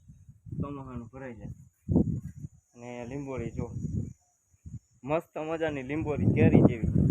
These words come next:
આ કાચી અને અહીંયા પાકી. કોમેન્ટ કરજો લીંબોળી કેવી છે. અમે નનકા હતા ત્યારે જ બહુ ખાતા, અત્યારે ખાય. આ ઘણા સમયથી લીમડો જો મોટો જબર છે લીમડો.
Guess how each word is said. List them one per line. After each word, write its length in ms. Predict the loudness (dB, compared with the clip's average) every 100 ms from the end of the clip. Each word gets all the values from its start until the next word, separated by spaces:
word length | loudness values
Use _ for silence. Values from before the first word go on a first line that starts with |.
| 6 4 0 0 0 0 0 -2 -4 -12 -10 -8 -6 0 2 2 4 2 2 -4 -10
આ 60 |
કાચી 420 | -12 -10 -10 -12 -18 -18 -18 -18 -6 -4 0 2 2 0 -8 -6 -6 -4
અને 140 | -6
અહીંયા 180 | -6 -6
પાકી. 540 | 2 6 6 4 -2 -14 -16 -18 -18 -20 -20 -12 -10 -10 -18 -20 _ -10
કોમેન્ટ 320 | -2 -2 0
કરજો 360 | 0 2 4
લીંબોળી 400 | 4 2 0 -2
કેવી 320 | 2 2 2 0
છે. 220 | -2 -2
અમે 460 | -4 -12 -8 -4
નનકા 340 | -2 -2 2 4
હતા 200 | 4 4
ત્યારે 200 | 2 2
જ 80 | 4
બહુ 180 | 4
ખાતા, 320 | 4 0 -2 -4
અત્યારે 300 | -2 -2 -4
ખાય. 260 | -6 -10 -10 _
આ 300 | 2 6 8 6 0 -6 -10 _ -20 -6
ઘણા 260 | 2 4
સમયથી 540 | 4 0 -2 -4 0 2
લીમડો 400 | 2 0 0 0
જો 200 | 2 0
મોટો 360 | 0 -2 0
જબર 340 | 0 0 -4 -6
છે 180 | -10 -14
લીમડો. 360 | -12 -10 -12